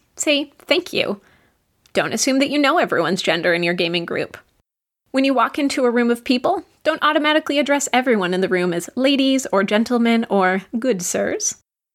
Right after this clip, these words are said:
And don't be afraid to express your values when you're in a position to create a gaming space. For people on the margins, it's an important reassurance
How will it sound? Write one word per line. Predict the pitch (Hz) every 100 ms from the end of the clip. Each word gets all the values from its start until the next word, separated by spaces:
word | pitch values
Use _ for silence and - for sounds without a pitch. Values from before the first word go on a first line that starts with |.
| _ _
And | 269
don't | 285 330
be | 349
afraid | 359 - 277 247
to | 247
express | - - 220 -
your | 254
values | 220 196 196 233 165 - -
when | - 208
you're | 208
in | - 269
a |
position | 277 247 220 - 233
to | 226
create | - 233 202 -
a |
gaming | 180 - - -
space. | - - - - - _ _ _
For | 233
people | 220 269 254
on | - 220
the | 220
margins, | 208 226 226 240 233 -
it's | 202 -
an | 196
important | 185 - 254 285
reassurance | 269 262 - 196 185 185 202